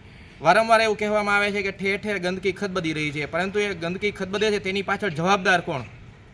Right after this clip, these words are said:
આપે જે દ્રશ્યો જોયા તે પોરબંદરની પોર્ટ કોલોની બહારના છે.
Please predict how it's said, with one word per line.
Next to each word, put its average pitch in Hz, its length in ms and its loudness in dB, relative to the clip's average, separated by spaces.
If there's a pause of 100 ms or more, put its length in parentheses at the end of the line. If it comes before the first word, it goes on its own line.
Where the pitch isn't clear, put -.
આપે 165 240 2
જે 196 100 2
દ્રશ્યો 196 320 -2
જોયા 196 240 2
તે 185 60 -6
પોરબંદરની 185 580 -4
પોર્ટ 185 240 -4
કોલોની 185 320 -2
બહારના 156 340 0
છે. 135 140 -4